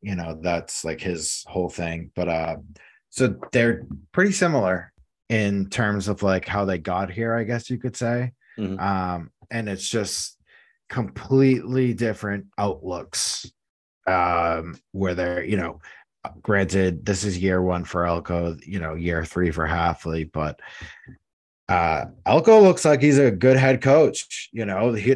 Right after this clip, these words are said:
Speaker 1: he's a first year head coach too, or first time ever head coach too.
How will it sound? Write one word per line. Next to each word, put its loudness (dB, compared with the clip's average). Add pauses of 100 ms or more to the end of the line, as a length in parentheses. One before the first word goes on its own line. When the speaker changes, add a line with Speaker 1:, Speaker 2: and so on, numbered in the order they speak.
(120)
Speaker 1:
he's -2
a 2
first -2
year -2
head -6
coach -4
too, -2
or -4
first -8
time -6
ever -4
head -6
coach -6
too. 0